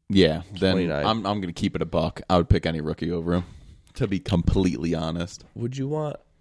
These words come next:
Speaker 2: um, McConkey, the white wide receiver from Georgia? I don't know why I said white wide receiver. I just had to throw it out there.
Speaker 1: Yeah.
Speaker 2: 'Cause that
Speaker 1: I would
Speaker 2: dude just
Speaker 1: pick him
Speaker 2: gives me,
Speaker 1: too.
Speaker 2: he gives me Jordan,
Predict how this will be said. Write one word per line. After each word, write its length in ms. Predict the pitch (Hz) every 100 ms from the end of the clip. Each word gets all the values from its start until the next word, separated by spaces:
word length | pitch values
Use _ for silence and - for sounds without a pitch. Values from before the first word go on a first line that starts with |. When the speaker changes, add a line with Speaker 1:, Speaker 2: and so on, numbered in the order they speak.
| _ _ -
Speaker 2:
um, 480 | 104 98 95 95 98 _ _ _ _ _ _ _ _ _ _ _ -
McConkey, 680 | 101 - 107 107 - 69 104 _ _ _ -
the 160 | 90
white 240 | 95 101 71
wide 220 | 98 92
receiver 480 | 95 101 90 92 95
from 180 | 85
Georgia? 420 | 85 82 76 - 95 _ _ _ _ _ -
I 40 |
don't 100 | 113
know 80 | 113
why 200 | 98 95
I 40 |
said 180 | 95 90
white 280 | 90 95 -
wide 180 | 85 78
receiver. 340 | 92 90 92
I 140 | - 98
just 160 | 98
had 180 | 98 92
to 60 | 90
throw 260 | - 92
it 60 | 85
out 220 | 82 95
there. 220 | 98 104 95
Speaker 1:
Yeah. 220 | 69 87 - _ -
Speaker 2:
'Cause 160 | - 95
that 160 | 95 95
Speaker 1:
I 100 | 110
would 120 | 98
Speaker 2:
dude 20 | 104
just 20 | -
Speaker 1:
pick 40 |
him 40 | 107
Speaker 2:
gives 100 | 98
me, 100 | 92
Speaker 1:
too. 120 | - _ -
Speaker 2:
he 120 | 151
gives 220 | 185 160
me 100 | 120
Jordan, 360 | 104 104 98